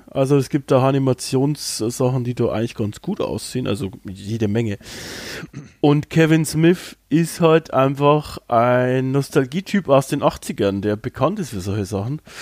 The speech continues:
Und der ist, ohne mich damit beschäftigt zu haben, ist der bestimmt He-Man-Fan. Das, so bin ich mir, kann man wahrscheinlich wetten drauf. Und das ist halt dann schon spannend, oder? Also zu sehen, was dann da rauskommt. Also die Vorzeichen sind jetzt eigentlich, finde ich, nicht so schlecht.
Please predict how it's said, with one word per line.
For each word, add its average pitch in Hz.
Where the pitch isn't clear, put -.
Und 135
der 135
ist, -
ohne 156
mich 160
damit 143
beschäftigt 143
zu 135
haben, 135
ist -
der 123
bestimmt 196
He-Man-Fan. 107
Das, -
so 127
bin 135
ich 139
mir, 131
kann 123
man 123
wahrscheinlich 120
wetten 104
drauf. 101
Und 123
das 117
ist 147
halt 185
dann 180
schon 175
spannend, 101
oder? 151
Also 117
zu -
sehen, 131
was 131
dann 123
da 120
rauskommt. 110
Also 107
die 110
Vorzeichen 135
sind 143
jetzt -
eigentlich, 139
finde 143
ich, 135
nicht 143
so -
schlecht. -